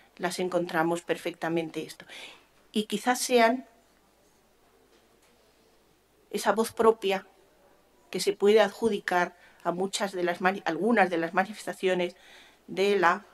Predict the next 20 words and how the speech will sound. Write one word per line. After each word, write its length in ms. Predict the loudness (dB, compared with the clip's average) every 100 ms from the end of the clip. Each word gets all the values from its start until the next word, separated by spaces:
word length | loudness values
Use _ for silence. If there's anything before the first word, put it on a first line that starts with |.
| -20 _ _ _
cultura 600 | -6 -4 -2 0 2 0 -2
andalusí. 640 | -4 -4 -4 -6 -8 -10 -14 _ _ -8
No 160 | 0 6
voy 140 | 8
a 40 |
hablar 280 | 8 4 2
de 100 | 0
cuáles 280 | -2 -2 -2
son 260 | -2 -4 -6
las 420 | -8 -6 -6 -10 -16 _
materias 480 | -4 -2 -2 -2 -2
cultivadas 680 | -4 -6 -2 -2 -2 -4 -6
en 100 | -4
al-, 140 | -4
en 180 | -6 -6
la, 200 | -6 -6 -10 -12 -12 -20 -20 -8
en, 240 | -4 -4
en 180 | -2 0
Al-Ándalus, 540 | 2 2 2 2 0 -4
porque 480 | -6 -4 -4 -6